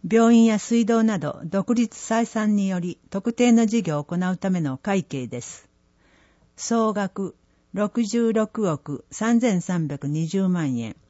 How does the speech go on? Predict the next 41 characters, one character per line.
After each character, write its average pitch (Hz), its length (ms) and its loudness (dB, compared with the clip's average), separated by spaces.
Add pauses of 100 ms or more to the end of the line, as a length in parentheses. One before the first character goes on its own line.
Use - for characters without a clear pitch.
(540)
前 208 320 -2
年 196 340 2
度 180 120 -2
比、 135 240 -6 (360)
二 240 180 6
十 185 220 0
二 180 200 2
点 147 320 -4
七 185 240 -2
パ 196 220 -2
ー 185 40 -2
セ 185 180 -4
ン 151 100 -2
ト 127 260 -10
増。 151 440 -4 (1120)
会 202 280 -2
計。 135 340 -10 (1500)
国 240 280 0
民 240 180 6
健 233 200 2
康 226 240 0
保 226 100 -4
険 151 220 -4
成 170 280 -2
羽 214 140 0
病 202 280 0
院 196 140 0
事 196 140 -4
業 196 240 0
会 165 260 -6
計、 - 320 -12 (320)
予 175 140 -4
算 196 300 0
額、 139 320 -12 (220)
二 254 160 8
十 196 200 2
六 170 340 -4
億 143 380 -6
二 202 160 0
千 240 240 2
八 185 120 -2